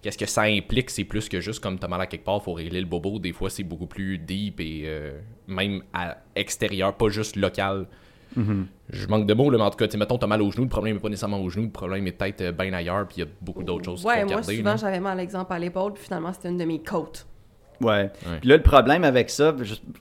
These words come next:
Speaker 2: we'll, we'll dive right into it. Le
Speaker 1: Mm.
Speaker 2: problème avec ça, c'est les relations cause à effet.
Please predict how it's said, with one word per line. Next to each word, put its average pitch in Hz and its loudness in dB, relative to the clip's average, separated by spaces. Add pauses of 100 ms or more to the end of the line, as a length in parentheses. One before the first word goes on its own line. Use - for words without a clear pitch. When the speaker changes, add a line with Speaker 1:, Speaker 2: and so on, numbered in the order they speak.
(120)
Speaker 2:
we'll, 170 -2
we'll 104 2
dive 113 6
right 107 8
into 110 2
it. 107 4
Le 117 6
Speaker 1:
Mm. 123 2
Speaker 2:
problème 131 8
avec 139 8
ça, 151 4
c'est 147 0
les 117 6
relations 110 4
cause 113 2
à 98 4
effet. 98 0